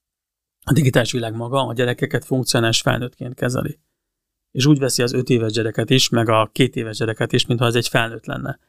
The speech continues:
Mert lehet, hogy tízből tíz oldal megkérdezi, elmúltál-e tizennyolc, de tízből tíz két éves már rá fog tudni kattintani, hogy igen.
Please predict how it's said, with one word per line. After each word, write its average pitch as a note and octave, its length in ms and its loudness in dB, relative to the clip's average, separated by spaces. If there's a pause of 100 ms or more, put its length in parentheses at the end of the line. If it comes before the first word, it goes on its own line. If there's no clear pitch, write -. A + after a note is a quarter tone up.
(320)
Mert A#2 160 0
lehet, A2 240 0
hogy A2 120 -2
tízből A2 360 0
tíz A2 200 0
oldal A2 260 0
megkérdezi, A2+ 500 -2
elmúltál-e A2+ 420 -2
tizennyolc, A#2+ 420 0
de B2 100 4
tízből B2 340 2
tíz A#2+ 180 2
két - 220 -2
éves A#2 220 0
már A2+ 160 -2
rá A#2 80 -6
fog - 160 -6
tudni A#2 220 -2
kattintani, A#2 520 -2
hogy A#2 120 -4
igen. - 260 -6